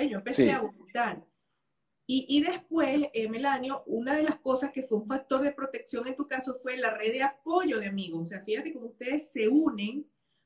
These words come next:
Speaker 1: para apoyarse unos a otros. O sea, eh, ¿sabes? Se hizo una gran red de apoyo.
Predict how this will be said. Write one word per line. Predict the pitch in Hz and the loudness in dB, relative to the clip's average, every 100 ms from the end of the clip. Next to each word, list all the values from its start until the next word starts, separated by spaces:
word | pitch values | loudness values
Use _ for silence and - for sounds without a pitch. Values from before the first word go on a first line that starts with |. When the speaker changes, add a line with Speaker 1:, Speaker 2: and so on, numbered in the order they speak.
| - | 2
Speaker 1:
para | 214 208 | 4 4
apoyarse | 208 202 208 220 254 320 330 - _ _ - | 2 0 2 2 0 -2 -2 -2 _ _ -4
unos | 254 320 339 _ _ | 0 0 -2 _ _
a | 196 196 | -2 4
otros. | 277 285 165 156 | 4 4 0 -6
O | |
sea, | 233 226 156 135 - | -6 -2 -2 -2 -6
eh, | - - | -12 -8
¿sabes? | - 349 214 196 | -2 0 0 -2
Se | 196 | -2
hizo | 196 294 294 | 0 0 -2
una | 247 247 262 | -2 -4 -4
gran | 247 208 | -4 -4
red | 185 180 | -2 -2
de | 156 | -4
apoyo. | - 330 302 156 135 | -2 0 0 -2 -8